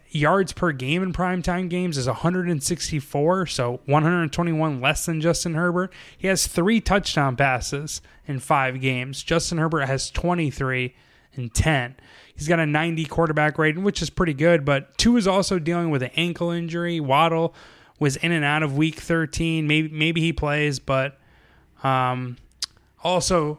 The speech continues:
going back to something we talked about earlier this, um, year or, or last week, in fact,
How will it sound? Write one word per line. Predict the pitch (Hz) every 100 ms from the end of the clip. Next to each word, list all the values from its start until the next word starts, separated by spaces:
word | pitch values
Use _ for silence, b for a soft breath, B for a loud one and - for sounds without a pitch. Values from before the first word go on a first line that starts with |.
| _ 151
going | 175 175
back | 170 151
to | 147
something | 139 170 143
we | 139
talked | 151 147 143
about | 143 131
earlier | 147 151 139
this, | 127 123 - - - - - -
um, | 135 127 123 123 117
year | 123 135 131 127
or, | 127 120 120
or | 139 127
last | 127 135 127 -
week, | 147 -
in | 127
fact, | 117 131 123 123